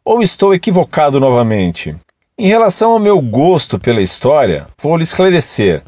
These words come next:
Afirmei que sempre gostei de história, porém não sou estudioso no assunto. Quando escrevi "sempre gostei de história", estava me referindo aos bancos escolares,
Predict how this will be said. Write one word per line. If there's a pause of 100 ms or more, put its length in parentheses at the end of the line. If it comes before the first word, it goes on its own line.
(160)
Afirmei
que
sempre
gostei
de
história, (340)
porém
não
sou
estudioso
no
assunto. (380)
Quando
escrevi (140)
"sempre
gostei
de
história", (260)
estava
me
referindo
aos
bancos
escolares,